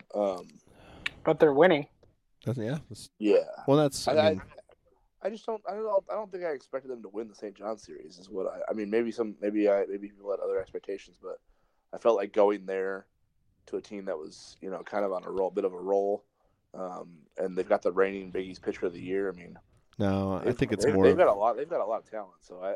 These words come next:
Speaker 1: I wasn't expecting them to win. Sunday is, I
Speaker 3: S-
Speaker 1: don't think I can, I can't excuse Sunday 'cause that's, that's one they had in the bag. Um,
Speaker 3: Yeah.
Speaker 1: and they kinda wasted, they kinda wasted a great outing from, from Preston Church, who we've talked about already.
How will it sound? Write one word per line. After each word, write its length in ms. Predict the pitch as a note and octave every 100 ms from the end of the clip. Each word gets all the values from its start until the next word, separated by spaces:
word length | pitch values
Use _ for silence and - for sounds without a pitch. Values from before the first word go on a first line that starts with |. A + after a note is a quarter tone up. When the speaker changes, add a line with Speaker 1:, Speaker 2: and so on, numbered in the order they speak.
| -
Speaker 1:
I 20 |
wasn't 240 | C3+ D#3 G#2+
expecting 340 | - - G2+
them 80 | F#2
to 80 | F2+
win. 240 | F#2+ G#2+ - _ _ _ -
Sunday 580 | - F3 F3 E3 D3 - -
is, 240 | C#3+ G#2
I 40 | A#2
Speaker 3:
S- 60 |
Speaker 1:
don't 120 | B2+ A#2
think 140 | A2
I 60 | G2
can, 160 | G2+ G2 - _ _ -
I 40 | -
can't 200 | E3 B2+
excuse 440 | - - D#3+ E3
Sunday 360 | - D#3+ E3 D#3
'cause 80 |
that's, 240 | B2 A2 _
that's 180 | A2 G#2
one 140 | A2+ G#2+
they 100 | G2+
had 220 | G#2 G2
in 100 | F#2
the 80 | F2
bag. 420 | G2+ A#2+ B2+ B2+ _ _ _ -
Um, 120 | G#2+
Speaker 3:
Yeah. 180 | G#2 G2
Speaker 1:
and 100 | F#2
they 40 |
kinda 180 | A2+ G#2+
wasted, 400 | F#2+ G2+ - -
they 80 | G#2
kinda 180 | A2+ F#2+
wasted 320 | G2+ G2 G#2
a 20 |
great 260 | F#2+ G#2 G2
outing 260 | G2 G2+ G2
from, 360 | G#2 G2 G#2 _ _ _ _ _ _
from 180 | A2 G#2+
Preston 320 | G#2+ - G#2
Church, 220 | G#2 G2
who 80 | G2+
we've 80 | G#2
talked 260 | G#2 -
about 160 | G2+ G#2
already. 400 | G2+ G#2 G#2+